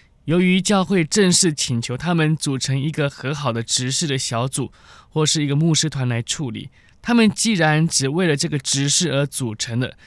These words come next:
那在这个事情之后呢，就要自然解散。有几个人组成，不仅是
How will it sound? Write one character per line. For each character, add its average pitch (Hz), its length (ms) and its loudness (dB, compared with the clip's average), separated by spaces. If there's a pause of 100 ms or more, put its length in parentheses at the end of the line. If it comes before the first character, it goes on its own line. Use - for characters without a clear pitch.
(220)
那 139 160 4
在 147 120 0
这 147 140 -2
个 143 100 -2
事 156 200 2
情 131 160 0
之 165 120 -2
后 175 200 0
呢， 143 280 0
就 151 160 2
要 143 160 2
自 143 280 -6
然 120 200 -2
解 117 240 -6
散。 123 320 -4 (440)
有 156 120 4
几 139 220 0
个 135 80 -2
人 135 300 2
组 135 200 -4
成， 139 380 -2 (160)
不 226 100 0
仅 143 220 0
是 165 260 2